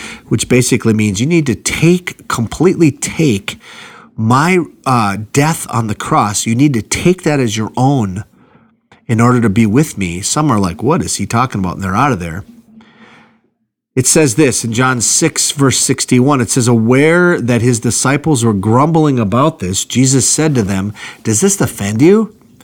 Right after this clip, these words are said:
Then what if you see the Son of Man ascend to where he was before? The Spirit gives life, the flesh counts for nothing.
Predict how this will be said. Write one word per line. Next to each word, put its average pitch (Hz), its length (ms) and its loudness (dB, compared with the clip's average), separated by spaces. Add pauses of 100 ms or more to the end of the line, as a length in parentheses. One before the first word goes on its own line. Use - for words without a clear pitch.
(560)
Then 131 200 2
what 143 180 4
if 185 120 0
you 170 60 2
see 170 200 2
the 160 100 0
Son 147 260 0
of 139 120 -2
Man 135 200 0
ascend 151 720 0
to 139 120 0
where 123 220 4
he 123 100 4
was 117 200 0
before? 120 500 0 (200)
The 139 100 0
Spirit 190 580 2
gives 123 260 0
life, 135 460 2
the 147 140 0
flesh 180 480 0
counts 151 340 -4
for 165 160 -2
nothing. 170 560 -2